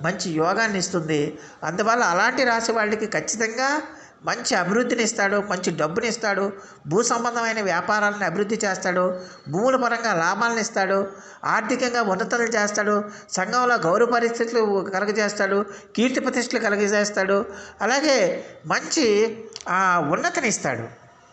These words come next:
స్తంభనలో కూడా. మరి అలాంటి రాశుల్లో కుజుడు, కుజుడి యొక్క ఈ స్తంభన వల్ల మరి ఏ రాశులు ఎక్కువగా లాభపడుతున్నాయంటే ఆగస్టు ఇరవై ఏడవ తేదీ నుంచి మళ్ళీ వచ్చే సంవత్సరం రెండు వేల ఇరవై ఐదవ సంవత్సరం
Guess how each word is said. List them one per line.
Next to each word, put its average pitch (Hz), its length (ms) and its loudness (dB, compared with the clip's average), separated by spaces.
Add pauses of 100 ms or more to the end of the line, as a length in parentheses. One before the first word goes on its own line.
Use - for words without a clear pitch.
స్తంభనలో 220 540 0
కూడా. 139 280 -2 (960)
మరి 311 240 0
అలాంటి 254 500 0
రాశుల్లో 190 480 2
కుజుడు, 208 640 2
కుజుడి 208 280 0
యొక్క 269 220 0
ఈ 226 300 0
స్తంభన 214 400 -4
వల్ల 180 560 0 (560)
మరి 175 260 2 (360)
ఏ 247 200 4
రాశులు 269 360 2
ఎక్కువగా 214 440 2 (560)
లాభపడుతున్నాయంటే 175 1400 0 (240)
ఆగస్టు 208 440 0
ఇరవై 180 300 0
ఏడవ 190 280 2
తేదీ 208 280 0
నుంచి 220 240 -4
మళ్ళీ 208 300 -2
వచ్చే 185 360 0
సంవత్సరం 180 360 -4
రెండు 165 200 -2
వేల 196 160 0
ఇరవై 180 240 2
ఐదవ 185 180 2
సంవత్సరం 170 500 -2